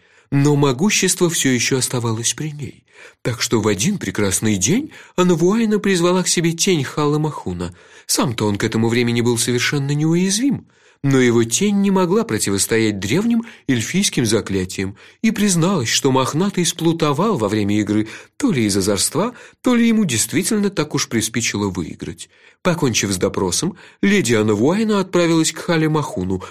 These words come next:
и потребовала, чтобы ей вернули её земли. Разумеется, он и не подумал исполнять требования старухи. Не такой он был парень,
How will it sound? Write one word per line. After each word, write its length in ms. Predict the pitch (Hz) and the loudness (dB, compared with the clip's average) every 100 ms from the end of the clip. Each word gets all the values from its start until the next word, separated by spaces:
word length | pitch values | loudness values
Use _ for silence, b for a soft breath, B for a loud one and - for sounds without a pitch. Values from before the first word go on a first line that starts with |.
| B | B
и 120 | 294 | -4
потребовала, 680 | 302 262 - 202 185 185 180 | -2 -2 0 0 2 2 2
чтобы 300 | 180 - 147 | 2 0 0
ей 160 | 147 165 | 2 2
вернули 500 | 151 165 185 233 143 | 2 2 2 0 2
её 280 | 110 104 101 | 2 2 0
земли. 460 | 95 101 98 110 - _ _ _ | 0 -2 -2 -6 -12 _ _ _
Разумеется, 760 | 113 117 117 120 170 175 - 175 B B | 2 4 4 2 0 0 0 -2 B B
он 160 | 190 202 | 0 0
и 180 | - 180 | 0 0
не 140 | 185 | 2
подумал 560 | 185 180 165 233 175 - | 2 0 2 0 0 0
исполнять 540 | 113 - 110 107 110 | -2 -2 -2 0 -2
требования 440 | 110 110 104 107 107 | -2 0 0 0 -2
старухи. 560 | - 117 107 98 117 B B - | -2 -2 -2 -4 -6 B B 0
Не 220 | 214 208 | 2 2
такой 440 | 208 190 - 247 | 0 -2 0 0
он 140 | 123 104 | 0 2
был 180 | 120 | 2
парень, 420 | 117 147 143 107 | 2 0 0 0